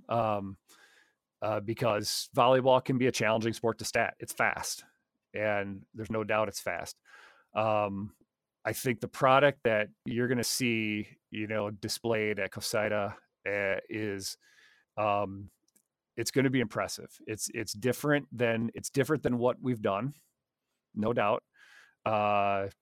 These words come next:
the basketball program was also different than what we've done. Um, it's, uh, I get asked all the time, "Is there gonna be keystroke?" There's not gonna be keystroke. It's gonna be touch screen or mouse click. Uh, but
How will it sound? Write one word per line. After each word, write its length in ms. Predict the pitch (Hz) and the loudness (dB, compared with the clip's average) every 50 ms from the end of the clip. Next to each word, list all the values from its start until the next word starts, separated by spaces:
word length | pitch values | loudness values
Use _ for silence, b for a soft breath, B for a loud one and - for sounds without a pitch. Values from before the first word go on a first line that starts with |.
| _ _ _ - | _ _ _ -6
the 60 | 113 | -2
basketball 400 | 101 113 117 117 - - 123 107 | 2 2 2 2 2 0 0 0
program 340 | - 127 113 110 117 123 117 | 2 2 2 4 4 2 2
was 100 | 113 110 | 2 2
also 240 | 117 117 - - 110 | 0 0 0 -2 -4
different 320 | 98 113 113 - 110 101 | -4 -6 -4 -4 -6 -6
than 120 | - 107 | -6 -6
what 120 | 101 98 - | -6 -6 -8
we've 140 | 98 101 98 | -8 -10 -8
done. 300 | 101 92 92 98 107 - _ _ b b b b b b b b b b b b b _ _ _ _ - | -8 -8 -8 -8 -12 -14 _ _ b b b b b b b b b b b b b _ _ _ _ -2
Um, 540 | 110 110 107 107 104 104 101 101 104 101 - _ _ _ _ _ _ _ | 0 2 2 0 0 -2 -4 -6 -8 -10 -12 _ _ _ _ _ _ _
it's, 500 | - 120 120 110 107 107 101 - - - | -2 0 0 2 0 -2 -2 -4 -4 -2
uh, 720 | 127 117 107 107 107 104 104 101 101 101 101 101 98 104 - - - - | 0 2 2 2 2 2 2 0 0 0 0 0 -2 -2 -4 -6 -8 -8
I 100 | 101 110 | -6 -4
get 160 | 107 113 113 | -2 0 2
asked 260 | 104 113 113 110 - | 2 2 2 2 0
all 180 | - - 110 117 | -2 0 0 2
the 100 | 117 127 | 0 0
time, 380 | - 139 117 113 113 120 131 123 | 2 2 4 4 4 4 2 0
"Is 140 | 104 98 90 | -2 -4 -6
there 100 | 104 104 | -6 -6
gonna 160 | 98 104 107 | -4 -4 -4
be 120 | 107 110 | -4 -6
keystroke?" 560 | 107 - - 78 - - 147 139 151 175 - - - - - | -6 -4 -4 -4 -2 0 0 0 0 0 -4 -8 -20 -10 -6
There's 140 | 120 120 - | -4 -2 0
not 160 | 135 120 127 | 0 0 0
gonna 140 | - 151 127 | 0 -2 -2
be 100 | 123 127 | -2 -2
keystroke. 540 | - - 123 120 - - 104 95 104 - - - _ _ _ _ - | -2 -2 -2 -2 -2 -4 -6 -6 -6 -8 -10 -18 _ _ _ _ -10
It's 160 | 113 117 - | -10 -6 -4
gonna 160 | - 120 117 | -2 -2 -2
be 100 | 117 131 | -2 -2
touch 240 | 127 - 131 123 - | -2 0 0 0 -2
screen 380 | - - 131 123 117 120 120 120 | -4 -4 -2 0 0 0 0 0
or 220 | - 107 110 110 | -2 -2 -2 -2
mouse 280 | 113 107 104 117 - - | 0 -2 -2 -2 -4 -6
click. 340 | - 113 101 113 - - - b b b b b b b b b b b b b _ - | -6 -4 -6 -6 -6 -10 -20 b b b b b b b b b b b b b _ -2
Uh, 520 | 113 113 107 107 104 107 104 101 101 104 - - 180 107 95 - _ _ _ _ - 117 - _ - | 0 2 2 2 2 2 0 0 -2 -4 -6 -10 -14 -16 -16 -18 _ _ _ _ -20 -20 -16 _ 2
but 300 | 127 120 117 110 104 | 4 4 4 4 2